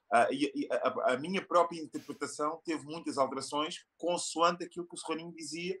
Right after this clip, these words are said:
porque ele é o homem que saberá melhor do que qualquer outra pessoa que lá está, não é? Mesmo se eu levasse uma equipa de cinquenta pessoas, tivessem umas ligadas às luzes, outras ligadas não sei o quê, mas ele sabe o que é que a voz, como é que a voz tem que ser projetada,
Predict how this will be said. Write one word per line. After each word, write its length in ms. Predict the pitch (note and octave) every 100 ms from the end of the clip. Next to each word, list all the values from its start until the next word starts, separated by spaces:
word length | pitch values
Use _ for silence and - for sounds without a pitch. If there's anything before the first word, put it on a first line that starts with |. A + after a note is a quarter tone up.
| - - - -
porque 200 | A#2 D3+
ele 120 | D#3
é 40 | D#3+
o 80 |
homem 240 | D3+ D#3+ E3+
que 80 | -
saberá 340 | D3+ D3+ D#3
melhor 340 | D3+ D3+ D#3+
do 80 | D#3+
que 60 | -
qualquer 260 | D#3 D3+ D3+
outra 140 | D3
pessoa 200 | - D#3
que 60 | D#3
lá 80 | D#3+
está, 260 | - D3 D3+
não 80 | A2
é? 40 |
Mesmo 180 | A#2 A#2
se 200 | - -
eu 60 | A#2+
levasse 220 | B2+ C3
uma 80 | A#2
equipa 220 | A#2 A#2+
de 320 | - _ A2+
cinquenta 360 | - A#2+ G#2 A2+
pessoas, 400 | - D#3 C3 - - - - _
tivessem 320 | - A#2+ B2+ C3+
umas 160 | C3+
ligadas 320 | B2 C3 B2+ C3+
às 140 | C3+
luzes, 380 | F3 G3+ C#3 -
outras 200 | A2+ A2+
ligadas 320 | A#2+ A#2+ A#2
não 60 | A#2+
sei 160 | C3+
o 20 |
quê, 200 | A2 D#3+
mas 180 | F3+ D3 - - _
ele 160 | C3 D3+
sabe 360 | - D3 D3 C3
o 40 |
que 120 | D3+
é 80 | D3 _
que 80 | C#3+
a 40 | B2
voz, 360 | A#2+ C3+ C3+ -
como 160 | C#3+
é 20 | D3
que 100 | C3
a 20 |
voz 180 | C3 C3
tem 80 |
que 80 | A#2+
ser 120 | B2+ -
projetada, 640 | - A#2 - C#3+ D#3 D#3